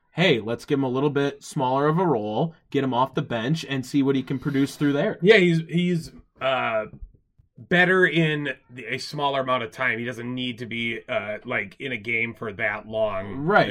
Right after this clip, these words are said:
Speaker 2: You know, sh-, some short, effective stints, uh, really gets uh, that Jazz bench going. 'Cause
Speaker 1: And
Speaker 2: it
Speaker 1: he can, and he can run the point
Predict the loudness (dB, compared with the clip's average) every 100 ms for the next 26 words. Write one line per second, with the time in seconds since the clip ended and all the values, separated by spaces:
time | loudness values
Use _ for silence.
0 | 0 -2 -2 -4 -12 -20 -20 -16 -14 -10
1 | 0 0 0 -8 0 2 2 0 -2 -2
2 | -2 -8 -8 -4 -4 -6 -12 -18 -20 -20
3 | -10 -4 -2 0 -2 -2 -4 -4 -6 -8
4 | -20 -20 _ _ _ -6 -6 -4 -4 -2
5 | 0 0 0 -2 -4 -4 -6 -6 -4 2
6 | 4 4 4 2 2 2 2 4 4 6
7 | 4 2 0 0